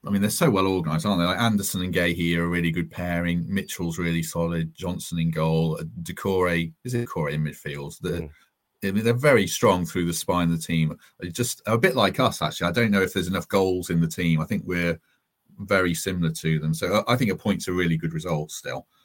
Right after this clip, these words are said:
Speaker 1: and just keep that positive momentum going that we've got.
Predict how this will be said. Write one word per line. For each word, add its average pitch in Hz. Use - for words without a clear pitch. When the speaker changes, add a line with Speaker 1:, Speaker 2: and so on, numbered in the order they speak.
Speaker 1:
and 85
just 85
keep 85
that 85
positive 82
momentum 85
going 80
that 78
we've 76
got. 78